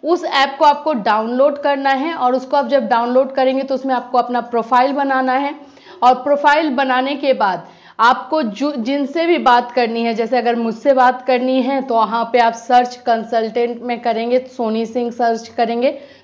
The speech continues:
तो मेरा प्रोफाइल उसमें खुल जाएगा। किसी और से कोई और गाइडेंस आपको लेना है तो उनका नाम वहाँ पे सर्च करेंगे, तो वहाँ पे अगर उन्होंने उस पे अपना प्रोफाइल बनाया हुआ है तो उनका जो है वो ओपन हो जाएगा, फिर उनसे जो है आप बात कर सकते हैं। बात करने का प्रोसेस क्या है फ्रेंड्स,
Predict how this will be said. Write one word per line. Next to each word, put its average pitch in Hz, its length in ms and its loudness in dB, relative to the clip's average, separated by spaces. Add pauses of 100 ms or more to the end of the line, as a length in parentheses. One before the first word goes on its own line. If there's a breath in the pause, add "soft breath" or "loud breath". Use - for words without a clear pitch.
तो 277 60 0
मेरा 262 240 4
प्रोफाइल 254 500 0
उसमें 240 300 -4
खुल 208 180 -4
जाएगा। 165 360 -8 (360 loud breath)
किसी 320 260 0
और 294 280 6
से 320 200 -2
कोई 294 280 -2
और 277 340 4
गाइडेंस 262 520 2
आपको 254 260 2
लेना 254 280 0
है - 80 -2
तो 277 100 -6
उनका 247 220 0
नाम 226 240 -2
वहाँ 240 200 -2
पे 247 120 -2
सर्च 233 300 -2
करेंगे, 247 400 0
तो 277 140 -2
वहाँ 226 300 0
पे 247 60 2
अगर 233 200 4
उन्होंने 240 340 0
उस 233 140 -6
पे 247 140 -2
अपना 226 220 -2
प्रोफाइल 226 420 -4
बनाया 214 300 -4
हुआ 247 140 2
है 269 60 0
तो 262 120 -4
उनका 226 480 -2
जो 208 140 -4
है - 440 -4 (180)
वो 285 100 2
ओपन 262 500 4
हो 262 120 0
जाएगा, 254 320 2
फिर 311 280 -4 (340 loud breath)
उनसे 262 360 0
जो 269 140 2
है 285 100 2
आप 254 160 2
बात 226 340 2
कर 220 120 0
सकते 202 340 -6
हैं। 190 140 -2
बात 233 280 0
करने 294 200 -2
का 311 100 0
प्रोसेस 302 520 -2
क्या 294 180 2
है 285 120 4
फ्रेंड्स, 302 340 -2